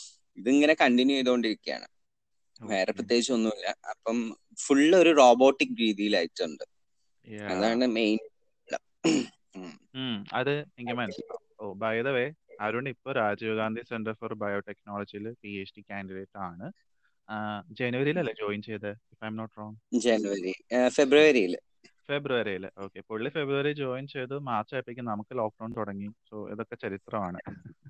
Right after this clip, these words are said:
Speaker 1: അതെ.
Speaker 2: So, ഏ, ഒരു കാ-, ബേസിക് ആയിട്ട് ഒരു ചോദ്യം ഞാൻ ചോദിക്കാം. എന്ത്, എന്തുകൊണ്ടാണ്,
Speaker 1: ഉം.
Speaker 2: why do you decide to do പി എച്ച് ഡി, first of all? I mean, you know, ആ, എന്താണ്, what was the
Speaker 1: <laughs>
Speaker 2: പ്രേരണ? എന്തെങ്കിലും പ്രേരണ ഉണ്ടായിരുന്നോ?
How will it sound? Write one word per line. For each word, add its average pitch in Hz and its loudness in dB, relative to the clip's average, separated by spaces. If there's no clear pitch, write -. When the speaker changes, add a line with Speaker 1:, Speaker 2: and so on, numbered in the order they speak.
Speaker 1:
അതെ. 107 4
Speaker 2:
So, - 0
ഏ, 120 -4
ഒരു 208 0
കാ-, 151 0
ബേസിക് 202 0
ആയിട്ട് 165 2
ഒരു 160 2
ചോദ്യം 135 0
ഞാൻ 123 -2
ചോദിക്കാം. 101 -8
എന്ത്, 135 -4
എന്തുകൊണ്ടാണ്, 208 0
Speaker 1:
ഉം. 143 0
Speaker 2:
why 160 4
do 208 0
you 180 0
decide 127 -2
to - -20
do 113 -6
പി 110 -14
എച്ച് 98 -10
ഡി, 92 -18
first 95 -16
of - -20
all? - -20
I 98 -12
mean, 95 -14
you 101 -14
know, 139 -12
ആ, 95 -6
എന്താണ്, 135 0
what 123 4
was 147 8
the - 8
Speaker 1:
<laughs> - -6
Speaker 2:
പ്രേരണ? 107 0
എന്തെങ്കിലും 139 -6
പ്രേരണ 127 0
ഉണ്ടായിരുന്നോ? 113 -4